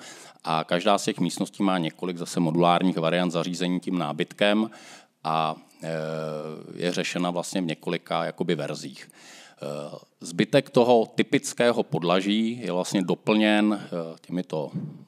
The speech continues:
jako světle žlutými plochami. A to jsou jednak plochy komunikací, když my tomu moc rádi jako úplně komunikace neříkáme,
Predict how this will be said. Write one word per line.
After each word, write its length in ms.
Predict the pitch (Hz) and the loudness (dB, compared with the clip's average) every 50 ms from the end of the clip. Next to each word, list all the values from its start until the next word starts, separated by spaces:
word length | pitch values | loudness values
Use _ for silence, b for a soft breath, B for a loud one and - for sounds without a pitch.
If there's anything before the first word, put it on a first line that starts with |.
| _ _ - | _ _ -20
jako 240 | - - _ - - | -20 -20 _ -18 -12
světle 400 | - - 85 90 - - 113 104 | -6 -2 -2 -2 2 2 2 2
žlutými 400 | 110 113 - - 123 120 123 117 | 2 0 2 4 6 6 6 6
plochami. 640 | 123 - 117 - - 127 123 123 127 123 123 131 143 B B B B B B B B B | 4 0 -2 2 4 4 6 6 6 4 4 0 -2 B B B B B B B B B
A 100 | B - | B -6
to 120 | - 107 98 | -2 -2 0
jsou 220 | - - 107 92 | 2 4 4 6
jednak 240 | 95 101 117 120 - | 6 6 4 2 2
plochy 300 | - - 135 - 165 151 | 2 0 2 2 2 2
komunikací, 720 | - - 101 101 104 107 101 - 113 113 - - 127 127 120 | 4 4 4 6 6 4 4 2 0 0 0 0 2 2 2
když 180 | 117 104 - | 2 2 4
my 100 | 113 104 | 4 2
tomu 220 | - - 117 123 120 | 4 6 6 6 6
moc 240 | 117 110 - - | 6 4 4 2
rádi 360 | - 107 107 110 113 123 131 - | 2 4 4 4 2 0 0 0
jako 240 | - 101 - - 110 | -2 -2 -2 -2 -4
úplně 340 | - 110 - - 110 123 123 | -6 -6 -4 -2 -2 -2 2
komunikace 640 | - 117 110 110 117 117 110 - 123 - - 143 | 4 6 8 8 8 6 4 2 0 0 2 4
neříkáme, 720 | 131 120 104 - 101 - - 104 101 101 104 101 98 101 | 4 4 4 2 0 2 4 4 6 6 4 4 2 0